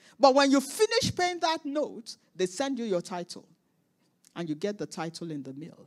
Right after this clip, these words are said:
because now it belongs to you. Faith is your title. Whatever you are believing God for, when you, when, when you have faith that it is yours, that is your title.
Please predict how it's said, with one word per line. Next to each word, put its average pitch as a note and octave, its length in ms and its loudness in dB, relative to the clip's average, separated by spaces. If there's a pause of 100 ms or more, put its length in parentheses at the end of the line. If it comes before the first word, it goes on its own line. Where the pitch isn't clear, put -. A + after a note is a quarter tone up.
(100)
because G3+ 360 -10
now G#3+ 220 -12
it F#3+ 120 -14
belongs C#3 380 -14
to - 140 -20
you. - 120 -20 (580)
Faith A4+ 640 2
is G4+ 360 0
your B3 180 4
title. - 560 -10 (840)
Whatever E4+ 580 6 (140)
you F#4 60 0
are D#4+ 120 6
believing D#4+ 500 0
God D#4 200 2
for, C#4 240 4
when C4+ 240 4
you, B3+ 220 0 (380)
when, C4 300 4
when B3+ 360 2
you B3 180 -2 (220)
have G4+ 320 4
faith A3 600 -2
that G#3+ 260 0
it G3 160 -8
is E3 180 -4
yours, G3+ 460 -6 (360)
that A3+ 240 -4
is D#3 140 -8
your D3+ 120 0
title. C#3+ 500 -12